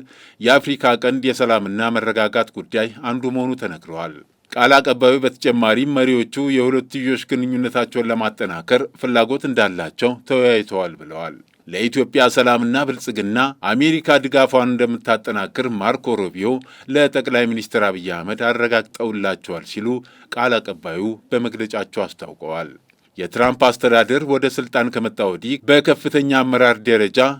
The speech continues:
ከኢትዮጵያ መንግስት ባለስልጣን ጋር ውይይት ሲደረግ የትናንቱ የማርኮ ሩቢዮ እና የጠቅላይ ሚኒስትር አብይ አህመድ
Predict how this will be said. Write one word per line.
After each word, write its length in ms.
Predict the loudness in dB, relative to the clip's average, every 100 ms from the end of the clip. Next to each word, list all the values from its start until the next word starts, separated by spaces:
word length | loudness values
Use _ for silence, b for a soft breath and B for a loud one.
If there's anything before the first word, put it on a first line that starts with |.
| -4
ከኢትዮጵያ 600 | -2 -2 -2 -2 2 2
መንግስት 460 | 2 -2 -2 -4 -4
ባለስልጣን 600 | 0 0 -2 -8 -6 -6 -2
ጋር 180 | 0 0
ውይይት 460 | -2 -4 -4 -6 -8
ሲደረግ 580 | -10 -12 -10 -4 -2 -2 b b b b
የትናንቱ 640 | -2 0 2 0 0 -2 -2
የማርኮ 540 | 0 2 0 0 -2
ሩቢዮ 340 | 0 0 -2 -4
እና 180 | -4 -2 -2 -2 b b b
የጠቅላይ 500 | 0 2 0 0 2
ሚኒስትር 380 | 0 -4 -2 0
አብይ 260 | 2 0 -4
አህመድ 380 | -6 -6 -8